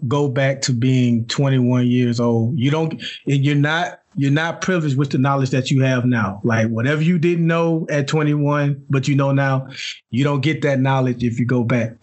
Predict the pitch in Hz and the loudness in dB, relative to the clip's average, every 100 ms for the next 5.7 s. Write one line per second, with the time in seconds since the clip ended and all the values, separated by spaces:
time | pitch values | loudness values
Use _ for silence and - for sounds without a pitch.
0 | - - - 120 147 135 226 _ - 165 | -20 -10 -4 0 0 0 -4 _ -4 0
1 | 127 117 135 147 143 143 135 135 - 151 | 0 0 0 0 0 0 -2 -4 -2 0
2 | 139 131 139 127 113 123 120 117 110 131 | 2 2 2 0 0 -2 -2 -2 -2 0
3 | 151 135 - - - - 127 123 120 117 | 0 -2 -4 -18 -8 -4 0 2 2 0
4 | 143 120 - 139 135 127 131 120 139 135 | 0 -2 0 0 0 0 0 0 0 2
5 | 131 120 117 139 123 120 | 0 0 0 2 2 -2